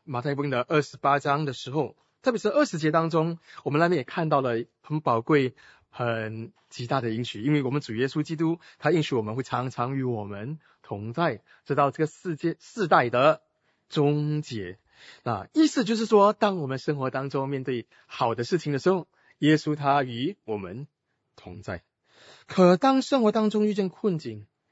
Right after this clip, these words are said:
挑战、苦难的时候，他依然与我们同在，来扶持着我们，使我们能够靠着他的恩典来度过这一切，直到我们见他的面。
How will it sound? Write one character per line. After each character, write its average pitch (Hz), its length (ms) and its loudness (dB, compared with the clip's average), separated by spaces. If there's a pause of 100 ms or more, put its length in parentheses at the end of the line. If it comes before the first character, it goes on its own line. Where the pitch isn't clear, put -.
(560)
挑 117 300 -8
战、 135 280 -4 (280)
苦 104 560 -6
难 123 260 -2
的 98 80 -10
时 - 180 -16
候， 95 300 -12 (460)
他 160 380 6 (100)
依 285 500 -4
然 147 520 4
与 135 180 -6
我 131 100 0
们 104 160 -6
同 107 220 -12
在， 101 260 -10 (260)
来 170 220 8
扶 208 540 -4
持 - 340 -12
着 123 140 -4
我 110 120 -4
们， 90 200 -12 (500)
使 - 160 0
我 180 120 6
们 139 160 0
能 139 100 -6
够 160 140 -2
靠 254 300 -2
着 165 120 -2
他 127 160 -2
的 113 140 -6
恩 113 180 -12
典 95 180 -12 (240)
来 131 160 0 (180)
度 247 280 2
过 127 400 0 (120)
这 110 140 -10
一 92 140 -14
切， - 280 -16 (320)
直 151 120 -8
到 208 100 0
我 151 60 -4
们 120 200 -8
见 190 220 0
他 131 180 -8
的 127 120 -4
面。 170 240 2